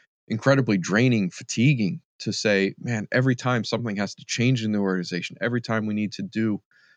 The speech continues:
something new or innovate or pivot, that energy is going to have to initiate from the top." It just seems to me, I wouldn't wanna lead an organization where I always have to be that, that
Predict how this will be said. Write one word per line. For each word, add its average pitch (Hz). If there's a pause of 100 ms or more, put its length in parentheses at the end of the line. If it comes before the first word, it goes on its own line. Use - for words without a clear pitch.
something 117
new 123
or 101
innovate 110
or 87
pivot, 127 (680)
that 104 (300)
energy 127
is 98
going 110
to 95
have 104
to 95
initiate 98
from 92
the 85
top." 120
It 156
just 135
seems 117
to 101
me, 117 (420)
I -
wouldn't 143
wanna 113
lead 127
an 110
organization 101
where 95
I 107
always 107
have 101
to 107
be 101
that, 90 (120)
that 92